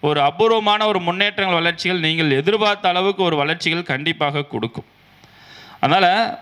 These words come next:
ஒரு எளிமையான முறையில பலன் சொல்லக்கூடிய ஒரு அற்புதமான ஒரு வழிமுறைகள் எல்லாமே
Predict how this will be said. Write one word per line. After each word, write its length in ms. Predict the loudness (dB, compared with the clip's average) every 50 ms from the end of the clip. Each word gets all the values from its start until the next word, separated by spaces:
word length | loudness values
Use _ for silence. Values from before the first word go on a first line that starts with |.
| -16 -14 -4
ஒரு 500 | 0 0 2 2 2 0 0 -2 -2 0
எளிமையான 600 | 0 0 2 2 2 2 2 4 4 2 2 0
முறையில 460 | 0 0 2 2 2 2 2 0 0
பலன் 300 | 2 0 2 2 0 0
சொல்லக்கூடிய 520 | -2 0 2 2 2 2 2 0 0 2 2
ஒரு 100 | 2 0
அற்புதமான 520 | 0 0 -2 -2 -2 0 0 0 2 2
ஒரு 120 | 0 2
வழிமுறைகள் 520 | 2 0 0 0 0 0 0 0 0 0 0
எல்லாமே 560 | -2 0 0 -2 -2 0 0 -2 -2 -2